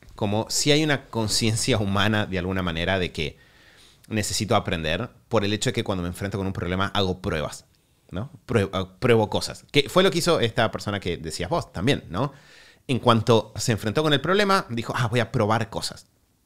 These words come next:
Es muy interesante esto que dice Santi, de ser conscientes, sin embargo, del problema de esa prueba, ¿no? ¿Cuánto tiempo me va a tomar llegar a la respuesta a mí? ¿Y qué consecuencias tengo que asumir de ese proceso?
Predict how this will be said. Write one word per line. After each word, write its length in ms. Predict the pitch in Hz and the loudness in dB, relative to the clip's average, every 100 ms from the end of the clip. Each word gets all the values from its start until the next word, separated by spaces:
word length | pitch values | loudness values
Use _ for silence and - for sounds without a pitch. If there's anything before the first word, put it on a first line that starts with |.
| _ _ _ _ _ - - - _ - | _ _ _ _ _ -20 -20 -20 _ 2
Es 120 | 151 | 4
muy 140 | 180 | 4
interesante 320 | 180 156 160 | 4 2 2
esto 160 | 156 147 | 2 0
que 60 | 131 | -2
dice 160 | 131 | -4
Santi, 260 | 131 123 139 | -4 -2 -2
de 20 | |
ser 240 | - 113 | -2 -4
conscientes, 880 | - 117 - 110 101 95 101 123 - _ _ _ - | -2 -2 -2 -2 -4 -2 -4 -4 -10 _ _ _ -20
sin 220 | - - 98 | -12 -4 -2
embargo, 640 | 90 85 85 101 120 - _ _ _ _ _ _ _ _ _ _ | 2 0 2 0 0 -6 _ _ _ _ _ _ _ _ _ _
del 460 | - 107 110 98 98 | -16 0 2 2 0
problema 680 | - 127 110 110 143 165 107 | 0 4 4 4 2 0 0
de 60 | |
esa 200 | 92 92 | -2 -6
prueba, 300 | - 78 57 - | -4 -4 -6 -8
¿no? 180 | 90 92 | -8 2
¿Cuánto 320 | 160 185 180 | 4 4 2
tiempo 360 | 139 151 147 | 0 -2 0
me 100 | 135 | 0
va 80 | 113 | 0
a 80 | 117 | 0
tomar 500 | 113 107 127 120 - - | 0 2 0 0 -8 -10
llegar 360 | 107 98 95 | -6 0 0
a 40 | 95 | 0
la 100 | 85 | -4
respuesta 400 | 92 - - 110 | -6 -8 -6 0
a 20 | |
mí? 260 | 214 180 - | 0 0 -2
¿Y 80 | 135 | -6
qué 140 | 190 | -4
consecuencias 680 | 196 208 170 151 160 - 139 | -2 -2 -2 0 0 0 -2
tengo 220 | 135 127 | -2 -2
que 100 | 120 | -2
asumir 440 | 101 - 104 175 220 | -4 -2 -2 -2 0
de 80 | 127 | -2
ese 160 | - - | -4 -8
proceso? 400 | - - - | -8 -10 -12